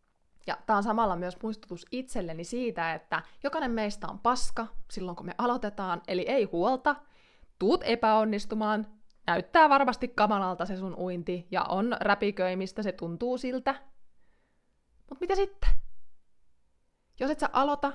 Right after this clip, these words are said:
sä et voi myöskään kehittyä. Eli aloita ja kehity matkan aikana. Tää uinnin opetteleminen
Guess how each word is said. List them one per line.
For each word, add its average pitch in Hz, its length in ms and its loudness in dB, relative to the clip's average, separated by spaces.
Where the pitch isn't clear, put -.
sä 226 160 -4
et 208 100 -10
voi 208 120 -2
myöskään 190 460 -4
kehittyä. - 440 -2
Eli 190 340 -2
aloita 240 380 4
ja 196 120 -2
kehity 190 260 -6
matkan - 420 -10
aikana. - 360 -10
Tää 220 360 8
uinnin 277 380 -2
opetteleminen 175 1160 -6